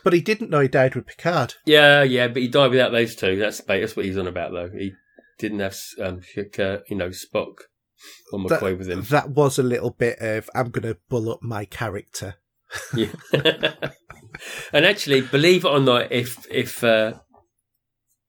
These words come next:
Speaker 2: if DeForest Kelly was still alive today, it would be his ninety-ninth birthday today.
Speaker 1: Wow.
Speaker 2: Not many people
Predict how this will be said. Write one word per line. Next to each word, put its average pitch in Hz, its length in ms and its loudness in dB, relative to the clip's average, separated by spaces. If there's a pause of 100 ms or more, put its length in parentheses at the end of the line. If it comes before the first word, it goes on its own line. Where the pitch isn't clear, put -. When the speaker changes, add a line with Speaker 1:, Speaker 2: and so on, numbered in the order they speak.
(480)
Speaker 2:
if 117 160 -2
DeForest 151 440 0
Kelly 123 200 0
was 110 140 -4
still 117 220 -2
alive 113 260 0
today, 95 480 -2 (1160)
it 65 80 -8
would 107 140 -6
be 110 80 0
his 101 120 -4
ninety-ninth 110 800 -4
birthday - 540 -8 (920)
today. 82 420 -8 (200)
Speaker 1:
Wow. 101 340 -8 (1600)
Speaker 2:
Not 131 240 -4
many 127 120 -2
people 135 240 -2